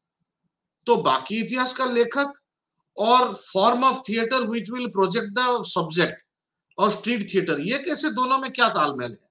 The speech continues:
लेकिन सबने बोला कि नहीं, वही है, वो एक दूसरे ढंग का नाटक करते हैं जिसमें subject is more important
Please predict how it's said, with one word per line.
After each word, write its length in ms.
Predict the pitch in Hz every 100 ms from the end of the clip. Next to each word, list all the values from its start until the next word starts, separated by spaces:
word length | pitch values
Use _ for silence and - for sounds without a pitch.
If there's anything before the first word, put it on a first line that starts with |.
| _ _ _ _ _ _ _ _
लेकिन 220 | 185 208 269
सबने 320 | 208 220 285
बोला 220 | 269 269
कि 120 | 269
नहीं, 180 | 262 254
वही 300 | 226 190 226
है, 260 | 151 117 - _ _ _ _ _ -
वो 120 | 202
एक 160 | 226 175
दूसरे 300 | 202 220 208
ढंग 200 | 190 208
का 100 | 208
नाटक 340 | 185 196 208
करते 280 | 165 160 208
हैं 200 | 247 269
जिसमें 440 | 180 170 202 269 269 _ -
subject 520 | 185 170 - 247 240
is 80 | 196
more 180 | 175 175
important 520 | 151 139 196 202 254